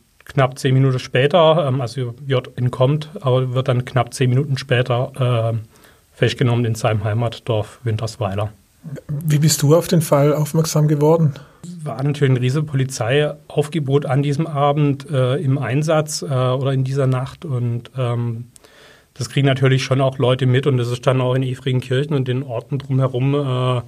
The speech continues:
Speaker 1: sag ich jetzt mal, klar, das, da wird drüber geredet, was ist passiert. Also wir wussten am nächsten Tag, am Dienstag auch schon, äh, Bescheid, dass da was Größeres war.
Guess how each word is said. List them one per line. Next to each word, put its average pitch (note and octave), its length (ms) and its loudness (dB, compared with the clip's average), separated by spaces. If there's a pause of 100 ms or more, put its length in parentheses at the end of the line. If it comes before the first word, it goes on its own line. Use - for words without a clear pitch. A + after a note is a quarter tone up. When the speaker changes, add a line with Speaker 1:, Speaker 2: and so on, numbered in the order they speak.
(680)
Speaker 1:
sag A#2+ 120 -2
ich B2 80 -2
jetzt B2 120 -8
mal, B2 140 2
klar, B2+ 280 0
das, A#2+ 240 -10
da B2 120 0
wird B2 180 -4
drüber C#3 160 2
geredet, B2 360 -2
was B2+ 200 -4
ist - 120 -10
passiert. D3+ 520 0
Also C#3 200 -2
wir B2+ 120 2
wussten D3 640 0
am C3 160 -2
nächsten C3 320 -4
Tag, C#3 440 -2
am B2+ 120 -2
Dienstag D3 600 0
auch C3 380 -4
schon, C3 380 -2
äh, B2+ 360 -2
Bescheid, C#3+ 480 -2
dass C3 200 0
da D#3+ 160 2
was D#3 200 0
Größeres D3 520 -2
war. C#3+ 200 2